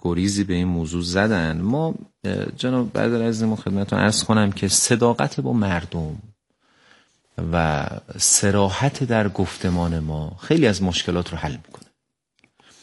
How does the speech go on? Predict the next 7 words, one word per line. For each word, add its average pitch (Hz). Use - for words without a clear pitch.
افکار 156
عمومی 135
خودشون 156
می‌دونن 87
در 80
داخل 85
مجموعه‌ها 85